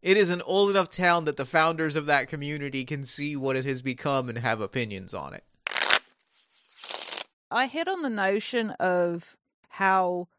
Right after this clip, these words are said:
Speaker 2: darkness and shadows are always seen as a really negative thing and tend to have that association. And I really liked the idea of somebody whose power set is based around working from the shadows and darkness.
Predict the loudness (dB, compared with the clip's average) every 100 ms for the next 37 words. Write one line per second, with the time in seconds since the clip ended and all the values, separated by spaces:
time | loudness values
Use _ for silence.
0 | _ _ -2 4 4 2 -2 -4 -4 -6
1 | -12 -10 -10 -6 -6 -2 0 2 2 0
2 | 0 0 -2 -2 -4 -4 -2 -2 0 -2
3 | -4 -4 0 0 0 -8 _ _ -2 -2
4 | -2 -4 -4 -4 -4 -4 -2 -2 -4 -6
5 | -6 -6 -6 -6 -6 -6 -6 -6 -10 _
6 | _ _ _ -6 -2 2 2 2 0 0
7 | 0 0 -4 _ -20 _ _ _ -10 -4
8 | 0 0 0 0 0 0 -2 -4 -4 -4
9 | -2 0 0 0 0 -2 -8 -8 -4 0
10 | 0 0 0 2 2 -2 -4 -4 -2 -4
11 | -8 -6 -4 -2 -4 -4 -2 0 -2 -6
12 | -8 -4 -4 -2 -4 -2 0 2 2 0
13 | -4 -6 -4 -4 -4 -4 -4 -4 -8 -16